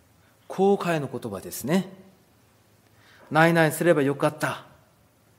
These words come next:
何々すればよかった」という表現が多いそうです。「もっとこの人と時間を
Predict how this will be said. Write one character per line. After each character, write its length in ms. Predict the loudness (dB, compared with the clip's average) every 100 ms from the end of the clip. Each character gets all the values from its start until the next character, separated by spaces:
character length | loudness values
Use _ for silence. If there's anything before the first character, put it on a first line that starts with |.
| _ _ _ _ _ _ _ _ _ _ 0
何 180 | 2
々 140 | 4 2
す 100 | 2
れ 120 | 4
ば 100 | 4
よ 140 | 2
か 140 | 0 0
っ 40 |
た」 140 | 2 2
と 120 | 0
い 200 | -4 -6
う 80 | -10 -18 _ _ _ _ _ _ 0
表 180 | 2 2
現 80 |
が 100 | 2
多 180 | 4 4
い 60 | 2
そ 120 | -2
う 40 | -8
で 100 | -10
す。 180 | -14 -18 _ _ _ -20 -20 _ _ -20 -20 -12 6
「も 160 | 6
っ 160 | 6 6
と 560 | 8 8 6 -6 -18 -20 0
こ 160 | 6
の 100 | 8 8
人 200 | 8 8
と 160 | 6
時 160 | 4 6
間 260 | 8 10
を 400 | 8 8 4 -8